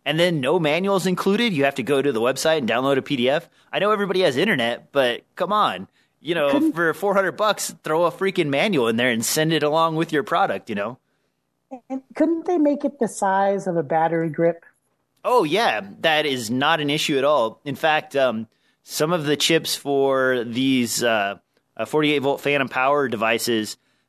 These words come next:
Speaker 1: they're the size of the back of the plug of the X L R jack themselves.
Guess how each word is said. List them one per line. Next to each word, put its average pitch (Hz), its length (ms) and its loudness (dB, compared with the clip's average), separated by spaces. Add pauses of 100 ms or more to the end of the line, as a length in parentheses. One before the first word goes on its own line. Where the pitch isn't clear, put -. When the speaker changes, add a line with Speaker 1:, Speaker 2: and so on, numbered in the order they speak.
Speaker 1:
they're 131 420 0
the 120 140 -2
size 139 500 0
of 127 680 -2
the 120 240 -2
back 131 360 0
of 127 100 -2
the 120 100 -4
plug 123 520 -2
of 117 360 0
the 120 180 0
X 120 200 -2
L 123 140 2
R 110 120 0
jack 117 320 -4
themselves. 98 560 -2